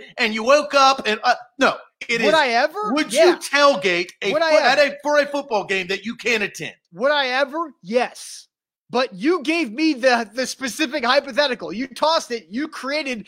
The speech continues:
Speaker 2: the situation
Speaker 1: Well,
Speaker 2: of
Speaker 1: because
Speaker 2: six of
Speaker 1: you
Speaker 2: my
Speaker 1: were,
Speaker 2: friends.
Speaker 1: you were fence diving. Like, really, like, I had to because you weren't giving the answer.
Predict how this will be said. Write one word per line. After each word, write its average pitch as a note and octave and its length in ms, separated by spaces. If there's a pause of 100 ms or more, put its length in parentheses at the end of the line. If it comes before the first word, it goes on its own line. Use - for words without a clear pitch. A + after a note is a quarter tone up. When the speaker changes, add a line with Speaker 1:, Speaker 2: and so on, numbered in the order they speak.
(140)
Speaker 2:
the A#3 100
situation C4+ 500
Speaker 1:
Well, - 20
Speaker 2:
of A#3 120
Speaker 1:
because - 40
Speaker 2:
six C4+ 220
of C#4+ 40
Speaker 1:
you F4+ 60
Speaker 2:
my F#4+ 100
Speaker 1:
were, F#4+ 80
Speaker 2:
friends. D4+ 160
Speaker 1:
you F#4 120
were G4 100
fence A#4+ 400
diving. - 560
Like, C4 240
really, F4+ 320
like, D#4+ 240
I F4 160
had F4+ 380
to D4+ 180
because D#4+ 320
you E4+ 100
weren't F#4 260
giving E4+ 280
the E4+ 80
answer. G4 480